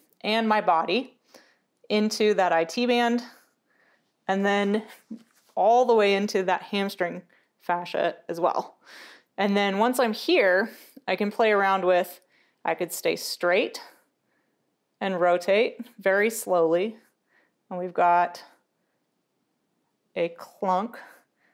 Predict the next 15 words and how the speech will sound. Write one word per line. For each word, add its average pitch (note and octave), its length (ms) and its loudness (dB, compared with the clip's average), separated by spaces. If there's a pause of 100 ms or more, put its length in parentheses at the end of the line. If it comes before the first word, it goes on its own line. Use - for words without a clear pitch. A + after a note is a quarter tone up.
(180)
and F#3 140 -6
then F3+ 140 -2
another F3+ 340 0
one, E3+ 420 -2 (720)
and F#3+ 180 -4
then E3+ 340 -4 (640)
another F3 280 0
one. - 520 -2
<laughs> - 60 -20 (480)
So G3+ 680 2 (500)
this F#3+ 180 -8
definitely A3 760 2 (320)
requires F3+ 680 0
some F3 180 -8
agility C4 680 0